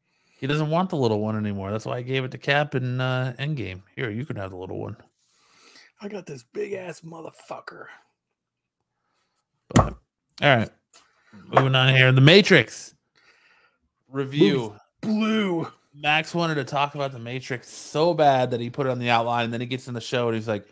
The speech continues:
Speaker 1: "I don't wanna talk about
Speaker 2: I'm
Speaker 1: Matrix,
Speaker 2: taking that
Speaker 1: and I don't
Speaker 2: shit
Speaker 1: wanna get
Speaker 2: out.
Speaker 1: angry." I haven't watched it. I have no
Speaker 2: Huh?
Speaker 1: interest in it. And
Speaker 2: It, it's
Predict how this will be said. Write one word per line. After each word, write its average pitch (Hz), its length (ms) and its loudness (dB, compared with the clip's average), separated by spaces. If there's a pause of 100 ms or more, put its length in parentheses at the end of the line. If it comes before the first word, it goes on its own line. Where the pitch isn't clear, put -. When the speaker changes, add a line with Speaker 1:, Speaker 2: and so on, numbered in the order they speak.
(440)
Speaker 1:
"I 113 120 0
don't 107 140 2
wanna 101 180 -4
talk 104 260 -4
about 107 140 -2
Speaker 2:
I'm 107 60 -4
Speaker 1:
Matrix, 107 220 -2
Speaker 2:
taking 170 220 -2
that 175 140 -2
Speaker 1:
and 175 80 -6
I - 40 -8 (120)
don't 208 60 -6
Speaker 2:
shit 220 40 4
Speaker 1:
wanna 180 120 8
get 185 120 4
Speaker 2:
out. 202 160 6
Speaker 1:
angry." 107 2000 -10 (1600)
I 135 100 6
haven't 143 160 4
watched 127 400 -2
it. 190 220 -8 (500)
I 123 80 -6
have 110 140 -4
no 208 140 4
Speaker 2:
Huh? 277 60 8
Speaker 1:
interest 330 360 4
in 175 120 -2
it. 185 200 -2 (2000)
And 113 640 2 (1400)
Speaker 2:
It, - 180 -8 (1500)
it's - 140 -18